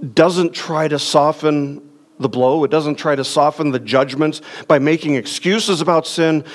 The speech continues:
And true repentance doesn't focus on sorrow over the consequences of sin. True repentance simply agrees with God's assessment of sin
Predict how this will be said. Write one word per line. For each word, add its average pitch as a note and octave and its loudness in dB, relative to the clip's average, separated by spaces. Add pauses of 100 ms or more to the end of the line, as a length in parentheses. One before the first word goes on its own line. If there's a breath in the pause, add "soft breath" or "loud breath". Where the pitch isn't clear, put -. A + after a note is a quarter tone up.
(140 loud breath)
And E3 0
true F#3 4
repentance D#3+ 0
doesn't D3+ 2
focus D3 -2
on C3 -2
sorrow C#3 0 (220 loud breath)
over C#3+ 2
the B2+ -6
consequences A#2+ -6 (500 soft breath)
of - -2
sin. F#2+ -6 (380 loud breath)
True F3 2
repentance C3 -4
simply C3+ -2 (260 loud breath)
agrees C#3 0
with C3 -4
God's C#3 -2
assessment F3 0
of C#3+ -2
sin C#3 0